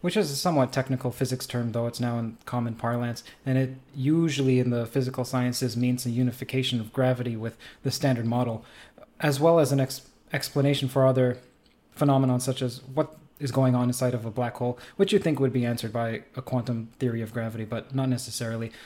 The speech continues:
what is the beginning of the universe. There's differences as to what a theory of everything constitutes. Doesn't matter. You get the vague, you get the overview. As for what I do with the channel is I explore those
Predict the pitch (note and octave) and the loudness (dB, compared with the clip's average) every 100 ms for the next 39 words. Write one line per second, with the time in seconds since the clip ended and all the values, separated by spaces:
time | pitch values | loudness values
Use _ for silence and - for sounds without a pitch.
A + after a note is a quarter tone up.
0 | - - A#2+ C3 B2+ - _ - C3 - | -20 -6 0 0 -2 -20 _ -12 -8 -4
1 | B2+ A#2+ B2 B2 A2+ A#2 A#2 A2+ A#2 - | -2 0 2 0 0 -2 -2 -2 -6 -10
2 | - - E3+ - - _ _ _ - C3 | -12 -2 -2 -2 -10 _ _ _ -6 0
3 | E3 D#3+ C#3 A#2+ A2 - A#2+ B2+ A#2+ - | 2 2 0 -2 -2 -4 0 2 0 0
4 | C3+ B2+ B2 A#2+ A#2 A2+ A#2 A2+ - _ | 2 4 2 0 -4 -4 -4 -6 -12 _
5 | _ _ _ - C3 B2+ A#2+ - G#2 - | _ _ _ -2 0 0 -4 -10 -10 -12
6 | - _ D#3 D3+ C3+ A#2+ G#2+ A#2+ C3+ C3 | -18 _ 4 6 4 2 0 0 0 0
7 | B2 G#2+ C3 B2+ C3 C3 C3 B2+ A#2+ B2 | -2 0 0 0 -2 -2 -2 -2 -2 -2
8 | A#2+ A#2 G#2 A2 G2 - - - - _ | -2 -6 -6 -10 -10 -18 -20 -20 -20 _
9 | _ _ D#3 C#3 - C#3 C3 B2+ - C#3 | _ _ 0 2 4 6 6 4 4 6
10 | C3 C3+ B2 - C3 - C#3+ C#3+ C3 C3+ | 6 4 2 -2 -2 0 2 4 2 2
11 | B2+ - - D3+ D#3 C3 B2 B2 | 0 -2 2 6 6 6 2 0